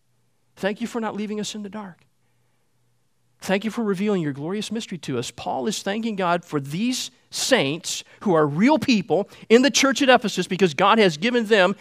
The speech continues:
in Christ every spiritual blessing in the heavenly places. What a great model Paul is for us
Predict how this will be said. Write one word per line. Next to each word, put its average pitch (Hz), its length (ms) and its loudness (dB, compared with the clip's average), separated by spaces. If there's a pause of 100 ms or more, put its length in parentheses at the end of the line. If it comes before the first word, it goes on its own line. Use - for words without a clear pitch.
(140)
in 285 220 6
Christ 214 520 4 (180)
every 254 240 8
spiritual 247 480 2
blessing 214 380 4
in 226 180 6
the 247 100 8
heavenly 247 280 4
places. 151 720 0 (1160)
What 220 160 8
a 226 40 8
great 220 400 6 (360)
model 185 640 4 (140)
Paul 160 320 4
is 233 320 -6 (200)
for 131 240 -6
us - 360 -12